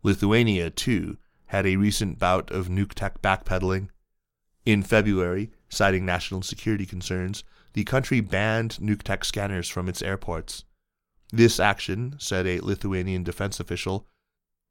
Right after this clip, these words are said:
"shows that Lithuania has decided not to be a part of the technosphere being created and controlled by China."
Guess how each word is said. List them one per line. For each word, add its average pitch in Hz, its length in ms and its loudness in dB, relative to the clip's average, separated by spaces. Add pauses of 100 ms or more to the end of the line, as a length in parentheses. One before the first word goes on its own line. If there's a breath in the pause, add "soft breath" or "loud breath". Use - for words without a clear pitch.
(140)
"shows 196 380 10
that 135 160 8
Lithuania 131 640 6
has 117 200 2
decided 135 480 2
not 117 300 2
to - 200 -8
be 131 120 0
a 110 80 4
part - 340 0
of 104 120 0
the 104 120 -2
technosphere 101 760 -2
being 98 200 -2
created 107 460 0
and 95 160 -4
controlled 98 480 -2
by 90 140 0
China." 98 500 -6